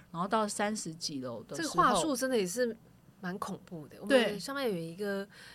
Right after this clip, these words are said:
Speaker 2: V I P的会议室，我们去更专业的地方谈更多细节的，
Speaker 1: 对。
Speaker 2: 把它确定下来。
Speaker 1: 嗯。
Speaker 2: 感觉好像上去要签合约了。
Speaker 1: 而且我才十九岁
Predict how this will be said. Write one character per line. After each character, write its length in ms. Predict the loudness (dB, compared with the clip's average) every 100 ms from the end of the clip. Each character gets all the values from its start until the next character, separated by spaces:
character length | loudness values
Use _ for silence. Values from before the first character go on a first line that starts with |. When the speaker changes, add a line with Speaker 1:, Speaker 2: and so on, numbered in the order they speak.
| -6
Speaker 2:
V 100 | 0
I 80 | 0
P 100 | 2
的 100 | 0
会 160 | 2 0
议 140 | 0
室， 440 | -2 -2 -2 -6 -10 -20 -20 -20 -18 -2
我 80 |
们 160 | 0 2
去 160 | -2 0
更 200 | 0 0
专 180 | -2
业 100 | -2
的 60 | -2
地 160 | -2 -4
方 340 | -2 -4 -4
谈 260 | -8 -8 -6
更 240 | -6 -6
多 200 | -6 -8
细 240 | -6 -8 -8
节 200 | -12 -14
的， 100 | 0
Speaker 1:
对。 440 | 2 4 4 0
Speaker 2:
把 100 | -4
它 100 | -4
确 160 | -4 -4
定 120 | -4
下 200 | -4 -6
来。 180 | -8 -16 -20 -12 -2
Speaker 1:
嗯。 380 | 0 0 -4 -12 -18 -8
Speaker 2:
感 140 | -4
觉 80 | -2
好 80 | -2
像 80 | -2
上 160 | -2
去 60 | -2
要 120 | -2
签 160 | -4 -4
合 140 | -4
约 220 | -4 4
了。 40 | 8
Speaker 1:
而 60 |
且 100 | 10
我 160 | 10 8
才 220 | 6 0
十 180 | -2 -2
九 240 | 0 0
岁 480 | -2 -4 -4 -4